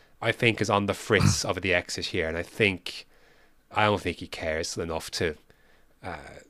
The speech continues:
I think he was, he's, I think he's out for himself more so than, now, every driver's out for himself, of course, but I think he's more out for himself at this stage, given the relationship where he's at now with things, compared to Gasly. I think Gasly will stay, I think Ocon will go.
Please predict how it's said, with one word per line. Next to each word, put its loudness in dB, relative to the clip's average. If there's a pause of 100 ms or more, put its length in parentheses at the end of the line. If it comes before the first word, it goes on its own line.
(1200)
I 8
think 8
he 6
was, 6
he's, 2
I 8
think 4
he's 4
out 10
for 4
himself 2
more 0
so -2
than, -2
now, 4
every 8
driver's 4
out -8
for -12
himself, -12
of -14
course, -2
but -8 (640)
I 6
think 8
he's 0
more 8
out 6
for 2
himself 2
at -2
this 4
stage, 4 (120)
given 4
the 4
relationship 0
where 0
he's -2
at -4
now 0
with -6
things, -4 (960)
compared 2
to -2
Gasly. -2
I -4
think -8 (280)
Gasly 2
will -6
stay, -2
I -6
think -8
Ocon -8
will -14
go. -12